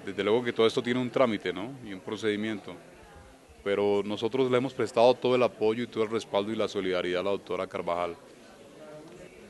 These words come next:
Las más graves han sido de,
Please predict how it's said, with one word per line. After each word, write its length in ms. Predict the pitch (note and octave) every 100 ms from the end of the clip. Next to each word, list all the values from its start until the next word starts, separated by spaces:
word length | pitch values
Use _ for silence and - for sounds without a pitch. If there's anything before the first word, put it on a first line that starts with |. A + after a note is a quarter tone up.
| - - - - - - - - -
Las 180 | G#2+ G#2+
más 220 | C3 D#3+
graves 340 | E3 E3 D3+
han 120 | D#3
sido 360 | C#3+ D3 D3 C#3+
de, 380 | B2 G2 F#2